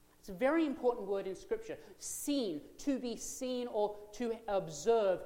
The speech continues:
You need to pay attention to that word because that word is going to crop up over and over and over again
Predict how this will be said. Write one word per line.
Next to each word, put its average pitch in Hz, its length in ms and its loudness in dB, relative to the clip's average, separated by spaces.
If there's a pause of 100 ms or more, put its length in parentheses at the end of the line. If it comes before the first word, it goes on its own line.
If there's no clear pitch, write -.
(140)
You 196 140 -6
need 240 280 -4
to - 40 -12
pay 247 240 -6
attention 202 380 -8
to - 80 -16
that 190 200 -2
word 196 200 0
because 190 260 -8
that 226 240 -2
word 220 180 2
is 190 100 -8
going 190 180 -2
to 170 80 -10
crop 214 320 0
up 180 240 2
over 208 240 2
and 208 80 -4
over 190 220 -2
and 180 140 -4
over 202 280 -2
again 170 240 -6